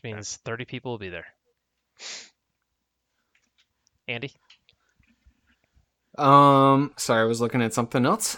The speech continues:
Speaker 3: I am going to go with,
Speaker 2: Your
Speaker 3: uh,
Speaker 2: advanced
Speaker 3: Utah as well.
Speaker 2: analytics?
Speaker 3: No, I
Speaker 1: Yeah.
Speaker 3: don't have it open. I was looking at something else entirely.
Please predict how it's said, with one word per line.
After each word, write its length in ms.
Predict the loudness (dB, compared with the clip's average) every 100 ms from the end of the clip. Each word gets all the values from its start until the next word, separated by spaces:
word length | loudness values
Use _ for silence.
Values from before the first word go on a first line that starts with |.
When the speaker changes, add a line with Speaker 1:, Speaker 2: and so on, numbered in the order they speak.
| -10 -4
Speaker 3:
I 160 | 0
am 280 | 2 2 0
going 400 | 0 0 2 0
to 220 | -4 -6 -2
go 420 | 2 4 4 2
with, 1300 | 0 -2 -2 -2 -4 -4 -4 -6 -6 -10 -18 -18 -10
Speaker 2:
Your 100 | -4
Speaker 3:
uh, 420 | -2 -2 -2 -2
Speaker 2:
advanced 240 | -2 -2
Speaker 3:
Utah 160 | 0 2
as 100 | 2
well. 100 | 2 0
Speaker 2:
analytics? 300 | -2 -12 -14 _ _ _ _ _ _ _ _ _
Speaker 3:
No, 240 | -4 -4 -4 -8
I 100 | -6
Speaker 1:
Yeah. 20 |
Speaker 3:
don't 160 | -6 -6
have 140 | -6
it 80 | -8
open. 240 | -10 -14 -20 _ -20 _ _ _ -20 _ -12
I 40 | -12
was 100 | -12
looking 180 | -18
at 80 | -18
something 220 | -18 -20
else 200 | -20 -20 -20 _ _ _
entirely. 520 | -20 -14 -12 -12 -14